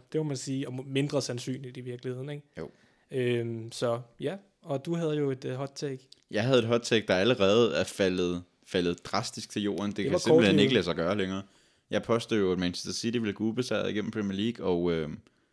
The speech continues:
Speaker 2: det var Liverpool så ikke enige i, at det skulle være tilfældet, og, og tak skal I have,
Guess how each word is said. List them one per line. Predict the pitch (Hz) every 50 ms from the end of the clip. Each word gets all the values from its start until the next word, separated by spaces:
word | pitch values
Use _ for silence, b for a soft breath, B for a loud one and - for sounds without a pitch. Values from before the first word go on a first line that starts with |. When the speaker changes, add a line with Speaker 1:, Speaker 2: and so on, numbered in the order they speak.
| b b b b _ _ _ - -
Speaker 2:
det | 117 110
var | 110
Liverpool | 107 101 104 110 107 101 107 95 87
så | - 101
ikke | 92 92 90 90 90 90
enige | 98 101 101 92
i, | 85 80
at | 82 80
det | 92 92
skulle | - - 101 90
være | 87 82
tilfældet, | - 98 90 92 - 95 85 87 85 76
og, | - 82 78 - -
og | - 87
tak | - 104 95 101 -
skal | - - 92
I | 90
have, | 92 92 92